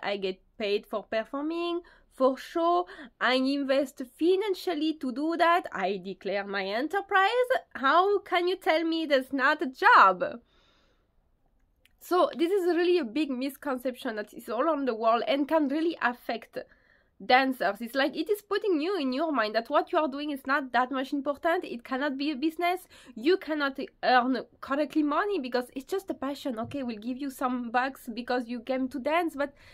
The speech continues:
this is not a job, this is not a business. It is. We, we should, after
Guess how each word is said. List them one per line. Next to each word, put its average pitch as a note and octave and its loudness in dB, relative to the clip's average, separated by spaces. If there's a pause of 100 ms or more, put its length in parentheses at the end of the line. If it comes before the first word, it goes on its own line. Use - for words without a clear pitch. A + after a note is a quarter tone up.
(140)
this E4 0
is F4+ -4
not F4+ 2
a F4 0
job, C#4+ 0 (100)
this D4 -4
is D#4+ -4
not D#4+ 0
a C#4 -4
business. D4+ -2 (1700)
It C4+ 0
is. C4 0 (140)
We, C4+ -4
we C#4 -4
should, D4 -6 (560)
after F4 4